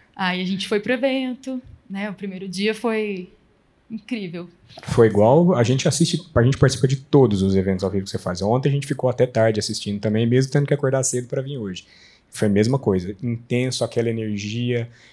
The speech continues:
Speaker 2: e tudo fazendo muito sentido, né? E, e teve uma frase que acho que foi a primeira, você usa muito ela hoje, mas foi o primeiro evento que você falou: que "pequenos ajustes movem grandes portas". E, cara, a gente teve tanta sacada naquele, naquele evento,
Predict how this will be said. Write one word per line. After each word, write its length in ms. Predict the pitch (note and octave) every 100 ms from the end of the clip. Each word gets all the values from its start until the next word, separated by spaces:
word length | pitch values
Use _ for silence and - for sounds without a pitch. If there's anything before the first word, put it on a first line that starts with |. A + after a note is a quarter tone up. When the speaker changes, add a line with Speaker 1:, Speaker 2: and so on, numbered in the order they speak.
| _
Speaker 2:
e 80 | A#2+
tudo 240 | A#2+ D3
fazendo 380 | E3+ D3 B2 B2+
muito 240 | B2 C3 C3
sentido, 580 | A#2 G#2+ - A#2+ A#2+ A2+
né? 280 | A#2+ B2 A#2
E, 440 | A#2 A#2 A2+ A2+
e 80 | A#2+
teve 240 | C3 A#2+
uma 160 | C3 F#3
frase 400 | - B2+ C#3 A#2
que 100 | A2+
acho 120 | A2+
que 60 | -
foi 80 | B2
a 40 |
primeira, 320 | A#2+ A#2+ B2+ A2
você 180 | -
usa 240 | A#2 C3+ A#2+
muito 240 | A2+ G#2+
ela 140 | G#2+ G#2
hoje, 240 | A2 A#2+
mas 160 | A2+ G#2+
foi 160 | B2+
o 20 | A#2+
primeiro 320 | B2 C3 D#3+
evento 220 | C#3+ C#3
que 40 |
você 100 | -
falou: 320 | C#3+ C3+ F#2+ F2 _ - - _
que 140 | - A2
"pequenos 460 | - - C#3 D#3
ajustes 420 | C#3+ A2 A#2+ A#2
movem 260 | A2+ A2+ A#2
grandes 240 | A2+ A2+
portas". 580 | - - F2 - - - _ _ _ -
E, 60 |
cara, 400 | - B2+ A2 F#2 - _ _ _
a 80 | -
gente 200 | A#2 A#2+
teve 160 | C3+ B2+
tanta 400 | - D3+ G3+ F3
sacada 480 | - - A#2 G#2+ G2+
naquele, 480 | G2 G2 F#2+ F2
naquele 260 | G2 F#2+ G2
evento, 420 | F#2 G2+ F#2+ -